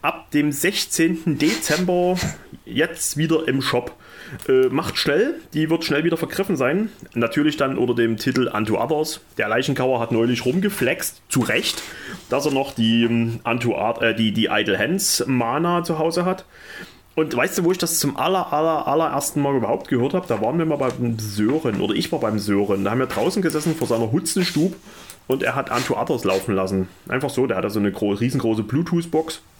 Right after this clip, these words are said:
Und wir standen draußen am Grill oder wie auch immer. Und da hab ich zum ersten Mal Unto Others gehört. Und war, war schon cool so, ja, aber irgendwie hab ich das dann wieder aus den Augen verloren. Und ja, irgendwann hast du wieder davon angefangen. Und mit der Strange ist es dann irgendwie, ist der Knoten dann bei mir geplatzt. Ich find's geil.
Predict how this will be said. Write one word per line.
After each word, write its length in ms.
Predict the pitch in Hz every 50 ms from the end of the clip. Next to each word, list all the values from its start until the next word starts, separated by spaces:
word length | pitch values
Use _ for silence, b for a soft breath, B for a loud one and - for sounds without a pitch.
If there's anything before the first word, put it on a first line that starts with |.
| - - - - - B B B B B B B B B -
Und 200 | - 113 107 -
wir 100 | - 101
standen 260 | 92 - 113 117 131 123
draußen 260 | 107 107 117 - 107
am 140 | 92 98 -
Grill 240 | - 143 160 180
oder 180 | 160 147 147 135
wie 80 | 131 131
auch 80 | 120
immer. 220 | 120 123 139 135 139 B B B B B B 156 B
Und 80 | -
da 80 | 120 160
hab 40 | 208
ich 60 | 202
zum 120 | - 180 -
ersten 240 | - 180 - -
Mal 100 | 170 -
Unto 240 | 135 135 - 131 -
Others 260 | - 104 120 104 -
gehört. 280 | - 101 95 90 87 - B B B B B B B
Und 480 | - 131 131 131 123 127 - - - - - - - - - - - - - -
war, 200 | 101 202 196 175 180
war 160 | - 110 -
schon 200 | - 220 220 196 185 - -
cool 260 | 220 339 311 190 139
so, 180 | 120 117 110
ja, 100 | 104 104 110
aber 160 | 131 135 -
irgendwie 180 | - - 156 160
hab 80 | 160
ich 60 | 160
das 100 | 156 143
dann 140 | - 156 143
wieder 120 | 143 - -
aus 100 | - -
den 60 | 113
Augen 260 | 67 98 147 196 202
verloren. 340 | 185 185 175 175 175 180 180
Und 380 | 165 135 131 127 127 - - - - -
ja, 160 | 104 101 110
irgendwann 300 | - - 120 135 143 139
hast 180 | 127 120 - -
du 120 | 156 180
wieder 120 | 208 190 185
davon 260 | 170 170 160 170 147
angefangen. 600 | 135 143 156 156 156 - - 151 156 160 151 139 123
Und 220 | 110 107 101 101
mit 200 | 107 104 107 104
der 100 | 104 98
Strange 380 | - - - 98 90 98 107 - -
ist 160 | 95 92 -
es 120 | 104 92 -
dann 220 | 101 92 92 90
irgendwie, 320 | - 92 95 101 104 101
ist 100 | - -
der 80 | - 104
Knoten 300 | - - 110 104 107 117
dann 100 | 110 104
bei 60 | 101
mir 120 | 101 101 101
geplatzt. 360 | - - - 117 - - -
Ich 60 | -
find's 200 | - 101 87 -
geil. 260 | - 95 107 131 143